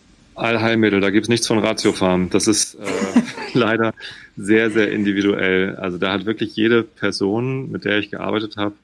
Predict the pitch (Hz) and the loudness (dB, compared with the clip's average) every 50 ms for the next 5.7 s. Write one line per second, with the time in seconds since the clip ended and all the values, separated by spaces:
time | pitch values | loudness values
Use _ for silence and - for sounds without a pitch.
0 | _ - - _ _ _ - 110 101 101 - 98 95 95 101 98 104 101 98 98 | _ -20 -20 _ _ _ -8 -6 -4 -4 -4 -4 -2 -2 0 0 0 0 0 0
1 | 95 92 92 92 - - - - 104 80 - 101 107 107 - 110 98 - - 104 | 0 -2 -2 -4 -8 -14 -12 -12 -8 -4 0 0 0 0 -2 -6 -6 -6 -6 -8
2 | 92 95 98 95 95 95 95 - - - 92 92 92 95 95 92 90 95 92 _ | -6 -4 -4 -4 -4 -4 -6 -8 -10 -8 -6 -4 -4 -4 -4 -4 -6 -8 -10 _
3 | _ _ _ _ _ _ - - 92 92 90 90 95 - - 104 110 117 - - | _ _ _ _ _ _ -10 -6 -6 -6 -4 -6 -8 -6 -4 -4 -4 -4 -4 -4
4 | 107 104 101 - 113 104 104 - 107 98 - - _ _ _ _ _ _ _ _ | -4 -4 -2 -2 -2 -2 -2 -2 -4 -4 -6 -10 _ _ _ _ _ _ _ _
5 | _ _ _ - 101 101 104 107 104 101 101 101 101 | _ _ _ -2 0 0 2 2 0 0 -2 -4 -6